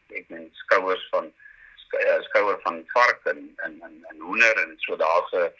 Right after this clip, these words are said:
daar's 'n resiprositeits ver-, verbod, hoe noem ek, hulle soek handel vir ons handel. En jy maak Indië oop wat een punt vier miljard mense is, wat self 'n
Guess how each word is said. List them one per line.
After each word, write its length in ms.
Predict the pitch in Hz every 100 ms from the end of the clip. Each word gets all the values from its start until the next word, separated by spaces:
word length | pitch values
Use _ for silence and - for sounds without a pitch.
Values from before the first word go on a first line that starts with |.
| - _ _ _ _
daar's 300 | 80 82 -
'n 120 | 87
resiprositeits 1160 | 87 - - - 98 - - _ 113 104 - - _ -
ver-, 200 | 101 90
verbod, 440 | - 101 - 98 -
hoe 80 | 101
noem 160 | 101
ek, 140 | 98 98
hulle 180 | 87
soek 260 | 90 - - _ _ _
handel 380 | - 92 98 95
vir 80 | 104
ons 240 | - 104 95
handel. 380 | 95 98 104 - - - - - _ _ -
En 140 | 113
jy 120 | 110
maak 340 | 104 95 101 - - - -
Indië 360 | 120 120 127 123
oop 200 | 123 110
wat 220 | 98 92 - _ _ _
een 200 | 131 117
punt 220 | 120 -
vier 200 | - 120
miljard 460 | 110 107 98 95 -
mense 440 | 98 98 - 117
is, 100 | 104
wat 200 | - - _ -
self 260 | 127 113 -
'n 180 | -